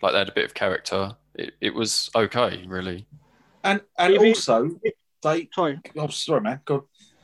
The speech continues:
Speaker 3: I was just
Speaker 2: No, go
Speaker 3: gonna
Speaker 2: on,
Speaker 3: say, if it wasn't for the Ewoks and the planet Endor,
Speaker 1: Mm.
Speaker 3: we wouldn't have been running round the country park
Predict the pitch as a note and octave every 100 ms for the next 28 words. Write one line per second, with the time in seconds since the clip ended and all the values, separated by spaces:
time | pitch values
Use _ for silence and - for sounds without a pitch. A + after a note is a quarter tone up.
0 | _ _ _ _ - G#4+ - A4 - C3+
1 | D3 G3+ F3 F#3 A3+ B3 - A#3+ A3+ A3+
2 | A3+ E3+ E3+ F3+ - F3+ E3 - F#3+ G3+
3 | F3+ F3+ E3 D#3 D3 D#3+ - _ _ -
4 | G2+ F#2+ B2+ F#3+ A3+ A3 G3+ G3 F#3 F3
5 | G3+ F3+ F#3+ F#3 F3+ F3 F3+ E3+ E3+ E3
6 | - E3+ F#3+ F3 - E3+ F3+ E3 D3